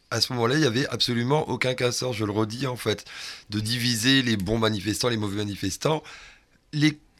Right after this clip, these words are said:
les autonomes, les casseurs, euh, les, on les appelle comme on veut, ou ceux qui choisissent une autre méthode de se faire entendre,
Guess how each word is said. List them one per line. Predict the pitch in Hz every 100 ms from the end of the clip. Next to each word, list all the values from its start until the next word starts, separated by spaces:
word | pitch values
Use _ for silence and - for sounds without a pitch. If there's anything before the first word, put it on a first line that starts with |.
| -
les | 131 127
autonomes, | 143 143 139 143
les | 135
casseurs, | 123 123 - 131 127
euh, | 104 101
les, | 101 104 101
on | 101 107
les | 101
appelle | 107 117
comme | 107 110
on | 113
veut, | 117
ou | 117
ceux | -
qui | 117 92
choisissent | 85 85 90
une | 98
autre | 95 -
méthode | 95 - 107
de | 87 87 87 85
se |
faire | - 98
entendre, | 110 147 147